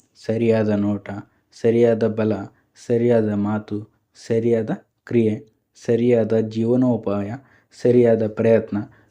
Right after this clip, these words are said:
ಸರಿಯಾದ ಮನಸ್ಸು ಮತ್ತು ಸರಿಯಾದ ಏಕಾಗ್ರತೆ ಮತ್ತು ಧ್ಯಾನ.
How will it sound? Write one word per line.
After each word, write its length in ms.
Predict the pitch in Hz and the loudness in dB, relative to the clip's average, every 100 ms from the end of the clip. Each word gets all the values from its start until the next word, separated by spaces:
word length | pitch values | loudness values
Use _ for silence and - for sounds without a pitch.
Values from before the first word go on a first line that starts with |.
| _ - | _ -6
ಸರಿಯಾದ 400 | 120 117 110 104 | -2 2 2 2
ಮನಸ್ಸು 760 | 104 107 113 107 107 127 - _ 110 | 0 0 -2 -6 -8 -10 -12 _ -14
ಮತ್ತು 420 | - 208 202 _ _ - | -6 -6 -6 _ _ 0
ಸರಿಯಾದ 460 | 123 117 110 104 113 - _ _ 120 | 2 4 2 2 -2 -6 _ _ 2
ಏಕಾಗ್ರತೆ 600 | 127 123 113 107 104 101 | 2 4 2 0 -2 -4
ಮತ್ತು 280 | 101 - | -6 -4
ಧ್ಯಾನ. 480 | 104 110 117 113 101 | -4 -6 -6 -2 -2